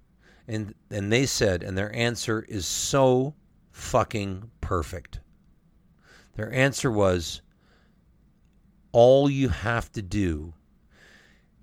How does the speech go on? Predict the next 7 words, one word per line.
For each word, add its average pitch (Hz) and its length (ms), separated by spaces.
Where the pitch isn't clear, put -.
is 98 160
be 87 220
kind, 127 800
be 98 160
respectful, 127 920
be 101 180
tolerant, 120 840